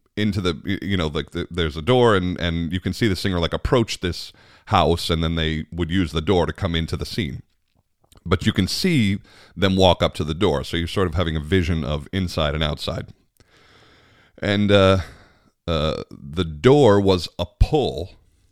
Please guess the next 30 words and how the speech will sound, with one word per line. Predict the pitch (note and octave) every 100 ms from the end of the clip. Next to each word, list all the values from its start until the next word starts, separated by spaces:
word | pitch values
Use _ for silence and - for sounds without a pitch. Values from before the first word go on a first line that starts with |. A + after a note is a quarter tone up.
| _ -
and | F2+ F#2
the | F#2
singer | - E3 B2+ F#2 F#2
thought | - G2 F#2+
it |
was | F2+ F2+
a |
push. | - D#3 - - - - - - _ _ _ _ _ -
And | F2+ F#2
so | - - F2 F2 F2 _ _ _ _ _ _
she | - F#2
grabbed | G2+ A2 A2
the, | F#2+ E2+ - -
<laughs> | - - -
she | - D3+
grabbed | - A2 A2+
the | G2
handle | - A2 A#2 D#2+ E2+ - - - - -
and | F2 F2
gave | G2 F#2+
it |
a | F2+
push, | D3 B2+ G#2
and | G2
it | E2
didn't | F2+ G#2 F#2+
open. | G2+ A#2+ E2+ C2+
And | D#2
so | - F#2+ E2+ D2+ - -
instinctively, | F2+ F#2+ - D3+ D#3+ C#3 D2+ E2 D#2+ F#2